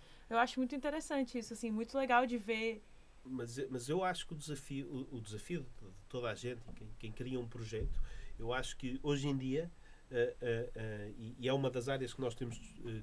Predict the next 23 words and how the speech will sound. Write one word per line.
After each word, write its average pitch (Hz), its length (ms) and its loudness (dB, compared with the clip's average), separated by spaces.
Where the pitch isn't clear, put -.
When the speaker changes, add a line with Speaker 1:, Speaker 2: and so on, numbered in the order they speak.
Speaker 2:
de, 113 120 -10
conversado 127 540 0
muito 120 240 -2
os 104 80 -6
dois, 135 380 0
eh, 120 300 6
eh, 117 200 4
porque - 200 -4
eu, - 40 -8
porque - 240 -6
eu 120 80 4
acho 120 180 0
que 131 80 -4
é - 20 0
crucial 131 420 -2
e 123 40 0
até 127 120 -4
com 123 160 -6
pessoas, 120 500 -4
com 135 140 -6
pessoas 123 320 -2
de - 80 -10
fora. 87 240 -8